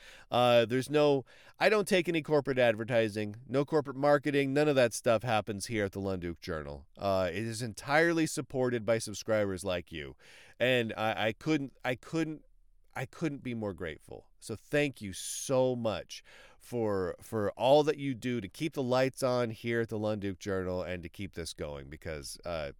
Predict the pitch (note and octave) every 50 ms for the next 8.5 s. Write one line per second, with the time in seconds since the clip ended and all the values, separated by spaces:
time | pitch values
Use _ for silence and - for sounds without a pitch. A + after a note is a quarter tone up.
0 | - - - - - F#2+ F2+ D#2 C#2 B1 - - _ _ _ _ _ _ _ _
1 | - - D3+ B2+ G2+ G#2+ G#2+ A#2 C3 C#3 C#3+ - - - G2+ F#2 A#2 B2+ B2 B2
2 | A#2+ - G2 G#2 F#2 F2+ - G2 G#2 G2+ F#2+ - - - C#2+ B1+ A#1 _ - -
3 | - - - - - - - C#3+ C3+ C3 C3+ C3+ C3+ A#2 - _ _ - - -
4 | G3 G3+ F#3+ G3 D#3+ - F3+ F3+ F3+ F#3+ E3+ E3+ F3 D#3 F3 F3 F3 D#3+ - -
5 | - - - - - - - - - - C#3+ D3 D3 C#3+ C#3 C#3 B2+ A#2 G#2 -
6 | - - C#3+ D#3+ F3+ F3 D3 D#3 E3 D#3+ D3+ D#3 D#3 D#3 D#3 D3 D3 C3+ C#3+ D3
7 | C#3+ C#3 C3+ C#3 C#3 C#3+ D3 C#3 C3+ C3 C3+ C3+ C#3 C#3 C3+ A#2+ - - A2+ A2+
8 | A2 G#2+ - - E3 D#3 D3+ D#3 D3+ D3